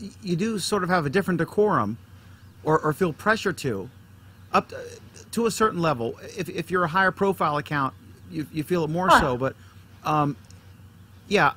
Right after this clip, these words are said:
Speaker 1: I behave differently on Facebook, Twitter, and Google Plus. Um, I will throw out some random thing. Now I don't care. I mean, I, I'll do it,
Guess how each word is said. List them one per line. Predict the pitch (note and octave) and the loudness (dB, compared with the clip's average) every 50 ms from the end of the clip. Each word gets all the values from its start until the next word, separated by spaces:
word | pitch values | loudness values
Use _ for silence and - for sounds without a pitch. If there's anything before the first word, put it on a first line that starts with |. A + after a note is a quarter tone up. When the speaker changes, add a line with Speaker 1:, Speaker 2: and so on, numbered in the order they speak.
| - - - - - - - - - - - - - | -4 -16 -20 -20 -20 -20 -20 -20 -20 -20 -8 -2 2
Speaker 1:
I | E3 G3+ | 2 2
behave | G3+ A3 F#3+ F#3+ G#3 F#3+ D3 B2 | 2 2 0 2 2 2 2 0
differently | F3 G3+ G3+ - G3+ D#3+ D#3+ D3 | -2 -2 -2 -2 -4 -4 -2 -2
on | C#3 C3+ | -2 -2
Facebook, | B2+ - D#3 D3 C3+ - - D3 C#3+ - | -2 -2 -2 -4 -4 -4 -4 -4 -6 -4
Twitter, | - - D#3+ D3+ C3+ C3 | -4 -4 -2 0 0 0
and | B2+ A#2 | -2 -2
Google | A#2 B2+ A2+ A#2 G#2 | -4 -4 -4 -6 -8
Plus. | - G#2+ - - - - - - - - - - - - - - - - - - - - - | -8 -10 -12 -12 -14 -20 -20 -20 -20 -20 -20 -20 -20 -20 -20 -20 -20 -20 -20 -20 -18 -8 -4
Um, | C3 C3+ C3 B2+ B2+ B2 B2 A#2+ - - - - - - - - - - | 0 2 2 2 2 0 -2 -4 -8 -14 -20 -20 -20 -20 -20 -18 -6 0
I | - D#3+ | 2 2
will | F3+ F3+ F#3 D#3+ | 2 2 0 -2
throw | - - F#3 F#3+ F#3 F3 | -4 -2 -2 0 2 2
out | E3+ E3+ D3 | 2 0 0
some | - - D#3+ D3 D3 | -2 -4 -2 0 0
random | D3+ D#3+ E3 D#3+ C#3+ | 0 0 -2 -4 -4
thing. | - F3 - | -4 -6 -4
Now | - F#3+ G#3+ A#3 A3+ | -2 0 0 2 4
I | G3 F3 | 4 4
don't | E3 D#3+ - | 4 2 0
care. | - E3 D#3+ D3 C#3 | -2 -2 0 2 2
I | C3+ | 2
mean, | C3 C3+ C3+ | 2 0 -2
I, | C3 C3+ C#3 C#3 - | -2 -2 -2 -4 -2
I'll | - C#3+ C#3+ | -2 -2 -2
do | B2 D3+ D3 | 0 0 0
it, | C#3 C3+ | 0 -2